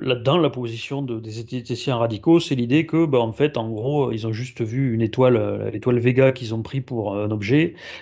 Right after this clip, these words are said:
Euh, et puis, bon, l'écho, c'est un hasard, c'est dysfonctionnement, et cetera. Donc, ça, c'est, je, quand je parle des zététiciens radicaux, c'est ceux qui voudront à tout prix nier le fait que, ou du moins, qui estiment que le fait qu'il y ait des, des visites, d'une façon ou d'une autre,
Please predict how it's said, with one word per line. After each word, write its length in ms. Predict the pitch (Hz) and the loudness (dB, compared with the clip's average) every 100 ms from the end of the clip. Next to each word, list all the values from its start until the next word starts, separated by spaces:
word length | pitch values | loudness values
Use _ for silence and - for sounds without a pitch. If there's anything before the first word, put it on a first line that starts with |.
| - - | -16 -2
Euh, 680 | 110 104 101 104 107 110 98 | 2 4 4 2 2 0 0
et 120 | 90 | 0
puis, 160 | 123 139 | 2 4
bon, 180 | 123 120 | 6 4
l'écho, 420 | 107 107 139 151 | 4 2 4 4
c'est 160 | 147 120 | 4 2
un 120 | 110 | 4
hasard, 400 | 110 110 139 143 | 2 4 2 2
c'est 120 | 131 | -8
dysfonctionnement, 720 | 117 113 113 107 110 113 120 | -8 -10 -10 -8 -6 -4 -6
et 60 | 107 | -8
cetera. 360 | 117 107 107 | -8 -8 -6
Donc, 180 | - 113 - - - - - - | -8 -10 -8 -10 -8 -8 -6 -8
ça, 240 | - - | -6 -4
c'est, 240 | 113 127 117 | -4 -4 -4
je, 100 | 117 - - _ | -4 -6 -6 _
quand 120 | - 117 | -4 -2
je 100 | 110 | 2
parle 200 | 123 117 | 2 2
des 60 | |
zététiciens 460 | 113 120 120 - 120 | 0 -2 -4 0 0
radicaux, 260 | 113 120 | 0 -2
c'est 140 | 180 139 | -2 0
ceux 180 | 160 147 | 0 0
qui 300 | 147 165 - _ _ _ _ _ _ | 0 -4 -6 _ _ _ _ _ _
voudront 340 | 147 123 120 123 | -10 -6 2 2
à 60 | |
tout 100 | 131 | 2
prix 220 | 131 147 | 0 4
nier 260 | 135 165 160 | 6 8 8
le 140 | 135 | 4
fait 240 | 131 131 131 | 0 -4 -4
que, 100 | 160 | -4
ou 240 | 190 156 | -2 -4
du 140 | 120 147 | -2 2
moins, 260 | 170 160 156 - - _ - | 4 2 0 -16 -20 _ 0
qui 60 | |
estiment 340 | 147 - 180 170 | 0 2 0 0
que 140 | - | 0
le 160 | 139 139 | 0 0
fait 220 | - 147 | -2 -6
qu'il 140 | - | -4
y 20 | 135 | -4
ait 20 | |
des, 540 | 117 113 110 104 101 98 95 101 _ _ _ _ 143 | -4 -2 0 0 -4 -6 -8 -12 _ _ _ _ -8
des 160 | 123 | 0
visites, 500 | 127 143 147 151 - - - | 4 4 4 2 -4 -18 -12
d'une 280 | 117 113 107 | -4 0 0
façon 300 | 123 131 127 | 0 0 0
ou 60 | |
d'une 140 | 120 123 | 2 2
autre, 260 | 120 - | 0 -6